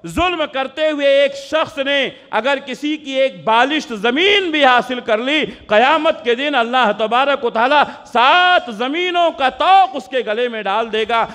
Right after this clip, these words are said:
और कहेगा कि "तू इसी ज़मीन के लिए मरता था।" वो सात ज़मीनों का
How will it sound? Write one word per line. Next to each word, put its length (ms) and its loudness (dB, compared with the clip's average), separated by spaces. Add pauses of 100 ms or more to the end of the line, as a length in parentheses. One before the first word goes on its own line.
(120)
और 200 2
कहेगा 560 0
कि 760 -6
"तू 100 -4
इसी 280 -4
ज़मीन 440 -4
के 180 -2
लिए 200 -2
मरता 380 -2
था।" 520 2
वो 120 2
सात 540 4
ज़मीनों 440 -4
का 160 -2